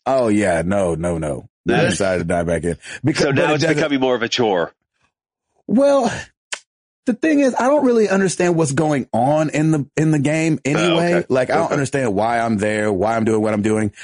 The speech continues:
Speaker 1: I feel like the bad guy for some strange reason.
Speaker 2: Hmm.
Speaker 1: Like, I feel like I'm terrorizing the people, not them terrorizing me, and I'm fighting for justice or something crazy.
Speaker 2: Right.
Speaker 1: And so, um, and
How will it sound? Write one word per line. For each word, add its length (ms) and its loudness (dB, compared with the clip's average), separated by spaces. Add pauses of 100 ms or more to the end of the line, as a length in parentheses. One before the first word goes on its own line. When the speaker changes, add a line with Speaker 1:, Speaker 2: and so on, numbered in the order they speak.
(160)
Speaker 1:
I 180 -2
feel 220 0
like 180 0
the 80 -4
bad 280 0
guy 240 0
for 120 -6
some 200 0
strange 320 -2
reason. 360 0 (260)
Speaker 2:
Hmm. 80 -2
Speaker 1:
Like, 320 -2 (200)
I 140 0
feel 200 -2
like 160 0
I'm 180 -2
terrorizing 640 0
the 80 -2
people, 340 0
not 220 -2
them 180 0
terrorizing 500 -2
me, 160 0
and 100 -2
I'm 220 -4
fighting 360 -4
for 120 -6
justice 420 -2
or 60 0
something 300 -2
crazy. 360 -2 (380)
Speaker 2:
Right. 240 2
Speaker 1:
And 120 -2
so, 520 0
um, 440 0 (320)
and 400 -2